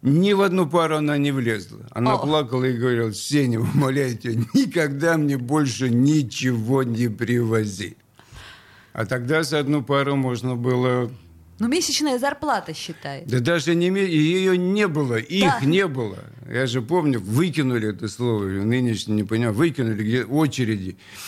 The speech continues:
Speaker 1: Как народ, как собачонки ходили по гостиным,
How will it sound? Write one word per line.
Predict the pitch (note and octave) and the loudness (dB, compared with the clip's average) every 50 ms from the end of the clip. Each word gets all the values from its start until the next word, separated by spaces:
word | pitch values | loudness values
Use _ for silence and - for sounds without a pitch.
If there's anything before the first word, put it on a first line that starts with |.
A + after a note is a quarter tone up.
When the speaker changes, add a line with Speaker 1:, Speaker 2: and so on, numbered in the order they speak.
| - - - - | -16 -18 -10 -4
Speaker 1:
Как | - C3 A#2 F#2 | -4 -2 -2 0
народ, | A#2+ C3 C3+ C3+ D3 B2 - | 0 0 2 0 0 -2 -2
как | C3 C3 A#2 | -2 -4 -2
собачонки | - - B2 A2 B2+ B2+ G#2+ B2+ C#3 C3 A#2 B2 B2 | -2 -2 -2 0 0 0 0 0 -2 -2 0 -2 -2
ходили | F#2+ A#2 A#2+ A2+ A2+ B2 A#2 A#2+ | -2 -2 -2 -2 -2 0 -2 -2
по | G2 A#2 A#2 | -2 -2 -2
гостиным, | G#2+ A#2 A#2 A2 - - C#3 C3 B2+ B2 A#2 G#2+ | -2 -2 -2 -2 -2 -2 0 0 0 0 -2 -4